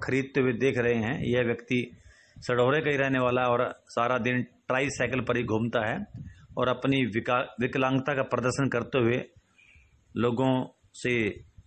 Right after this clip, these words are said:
सहानुभूति प्राप्त करके पैसे प्राप्त करता है। लोग भी सहानुभूति प्रकट करते हुए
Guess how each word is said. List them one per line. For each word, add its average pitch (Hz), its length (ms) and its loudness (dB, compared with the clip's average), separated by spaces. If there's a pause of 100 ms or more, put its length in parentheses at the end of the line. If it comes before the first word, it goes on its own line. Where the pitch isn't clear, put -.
(100)
सहानुभूति 123 720 0 (440)
प्राप्त 120 340 -2
करके 113 460 -4 (280)
पैसे 113 340 -2 (1000)
प्राप्त 127 320 -2
करता 117 340 -2
है। 151 180 -2 (100)
लोग 143 280 0
भी 151 140 0 (720)
सहानुभूति 135 680 0 (220)
प्रकट 123 300 -2
करते 120 260 -2
हुए 120 240 2